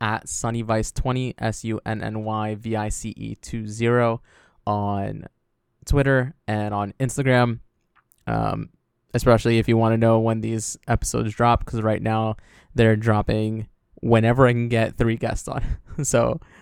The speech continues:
I'm hoping to get it more consistent, but for the meantime, you do wanna follow over at The Work Print,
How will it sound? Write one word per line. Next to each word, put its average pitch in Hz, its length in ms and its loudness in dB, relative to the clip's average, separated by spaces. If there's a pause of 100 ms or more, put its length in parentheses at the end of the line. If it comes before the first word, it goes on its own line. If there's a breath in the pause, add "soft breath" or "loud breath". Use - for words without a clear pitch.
(220 loud breath)
I'm 113 400 -2
hoping 131 260 4
to 120 60 0
get 117 180 2
it 110 180 0
more 123 220 2
consistent, 175 520 -2 (140)
but - 260 4
for 120 100 0
the 117 80 -2
meantime, 117 600 0
you 113 280 0
do 117 140 4
wanna 113 180 6
follow 110 300 4
over 107 320 2 (100)
at 107 160 0
The 113 60 0
Work 107 180 2
Print, 104 340 2